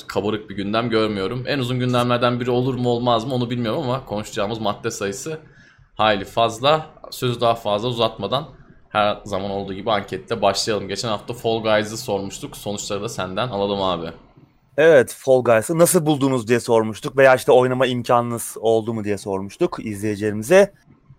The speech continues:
Speaker 2: Yüzde otuz sekizinin ilgisini çekmemiş Fall Guys izleyicilerimiz arasında. Ee, yüzde otuz beşi henüz oynamamış ama bir an önce oynamak istiyormuş.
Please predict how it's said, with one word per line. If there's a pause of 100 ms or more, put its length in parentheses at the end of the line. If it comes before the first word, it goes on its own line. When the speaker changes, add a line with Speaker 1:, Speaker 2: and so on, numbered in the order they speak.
(100)
Speaker 2:
Yüzde
otuz
sekizinin (1000)
ilgisini
çekmemiş
Fall
Guys
izleyicilerimiz
arasında. (880)
Ee,
yüzde
otuz
beşi (480)
henüz
oynamamış (300)
ama
bir
an
önce
oynamak
istiyormuş.